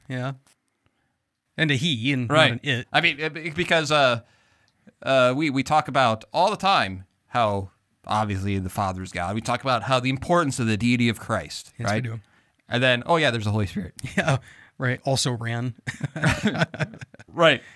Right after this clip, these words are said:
Speaker 1: Right. I agree. He gets short shrift at times. I, I mean, he's definitely, I, I guess, uh, hopefully I don't choose the wrong words here. He seems to be the more mysterious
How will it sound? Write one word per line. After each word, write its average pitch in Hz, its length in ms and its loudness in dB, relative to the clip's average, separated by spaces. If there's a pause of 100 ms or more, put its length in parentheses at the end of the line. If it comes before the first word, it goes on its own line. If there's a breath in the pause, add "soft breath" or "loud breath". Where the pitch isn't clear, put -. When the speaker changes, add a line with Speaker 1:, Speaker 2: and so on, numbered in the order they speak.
(320 loud breath)
Speaker 1:
Right. 123 340 -6
I 131 200 -2
agree. 127 500 -2
He 131 100 -2
gets 127 320 -6
short - 320 -4
shrift 123 300 -6
at - 80 -12
times. 120 420 -4 (100)
I, 127 140 -8 (480 soft breath)
I - 80 -4
mean, 196 180 2
he's 190 280 0 (480)
definitely, 165 520 -2
I, 151 200 -6 (200)
I - 80 -8
guess, 156 320 -4
uh, 127 160 -8
hopefully 131 220 -4
I 127 40 0
don't 127 120 -6
choose 135 200 -2
the 123 80 -4
wrong 127 200 0
words 127 180 -2
here. 123 80 -2
He 127 60 0
seems 190 260 2
to 175 60 -2
be 170 60 0
the 156 80 -2
more 139 180 -2
mysterious 127 720 -2